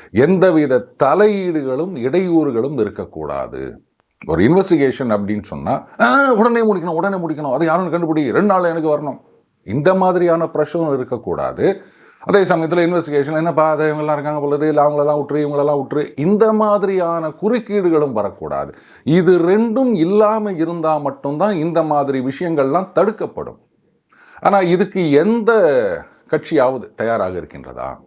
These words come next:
காவல்துறை அப்படின்றது அவங்களுடைய டூல் அப்படின்னு நினைச்சுக்கிறாங்க ஆளுங்கட்சிகளை பொறுத்த வரைக்கும். அது எந்த கட்சியா இருந்தாலும் இப்படித்தான் இருக்குது.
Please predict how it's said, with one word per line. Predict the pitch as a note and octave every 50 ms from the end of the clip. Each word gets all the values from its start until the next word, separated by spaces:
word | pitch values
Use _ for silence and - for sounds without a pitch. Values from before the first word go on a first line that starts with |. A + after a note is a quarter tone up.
| _ _ _ _ _ _ _ _ _ _ _ - - - _
காவல்துறை | - D#3 F#3 G#3 G#3+ G3+ D3 - D3+ D3 D3 -
அப்படின்றது | B2 C3+ C#3 C#3 C3+ C3+ C#3+ F3+
அவங்களுடைய | G3+ F3 D3 C#3 B2+ A#2 A2+ A2 G#2 G#2 - -
டூல் | B3 B3+ B3+ A#3 G3
அப்படின்னு | D3+ A#2+ A#2 B2 A#2+ A2+ G2 F2+
நினைச்சுக்கிறாங்க | F2 - E2 D#2+ D2+ D2 C#2+ C2+ A#1+ -
ஆளுங்கட்சிகளை | A2+ C3+ C3+ B2 G#2 E2 D2+ - - D2+ C#2 C#2 C#2
பொறுத்த | E2+ E2+ E2+ - D#2
வரைக்கும். | C#2 C#2 C2 C2 - - - -
அது | - B2+ C3 A#2 G2+
எந்த | G#2+ C#3 F3+ A3+ A3
கட்சியா | A3 G3+ F#3+ - G#3 G3 F#3
இருந்தாலும் | - D#3+ D#3 D#3 D#3 F#3 G3
இப்படித்தான் | D#3+ B2 A2 D3+ - - E3 E3+ D3 B2+
இருக்குது. | C3+ - - G2